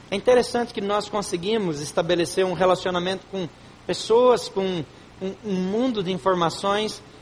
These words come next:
que não estão acessíveis, que são virtuais. Quando se começou a falar em, em, em armazenar na nuvem, no iCloud, ou em qualquer outro desses dispositivos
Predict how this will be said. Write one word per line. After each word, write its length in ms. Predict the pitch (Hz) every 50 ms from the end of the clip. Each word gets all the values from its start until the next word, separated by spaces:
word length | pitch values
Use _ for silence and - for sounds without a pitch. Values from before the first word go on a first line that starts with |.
| - - -
que 120 | - 208
não 280 | 196 202 220 254 277 277
estão 320 | 262 - - - 233 233
acessíveis, 720 | 233 220 - 208 190 185 - - 214 220 233 220 233 208
que 100 | - -
são 340 | 180 - - 220 220 220 208
virtuais. 720 | 175 220 247 233 - - 196 180 180 190 208 214 208 - - - - - -
Quando 160 | - 240 247 247
se 100 | - 233
começou 460 | - 247 240 233 214 - - 240 240
a 40 | 240
falar 400 | - 226 202 202 208 214 220 220
em, 160 | 214 202 180 - - - - -
em, 440 | 196 202 202 196 196 196 202 208
em 60 | 214 220
armazenar 680 | 226 226 226 220 220 220 208 190 190 180 190 208 220
na 120 | 214 196
nuvem, 560 | 180 180 170 175 196 220 226 208 165 147 135
no 220 | 131 139 147 156 165
iCloud, 720 | 160 - - 156 147 156 180 190 196 190 165 127 131 143
ou 80 | 151
em 100 | 160 160
qualquer 380 | 147 - 170 160 165 202 208 202
outro 280 | 190 196 196 190 190 170
desses 400 | 160 190 185 185 - 190 160 151
dispositivos 960 | 165 - - - 208 202 175 196 - - - 214 226 240 233 190 190 -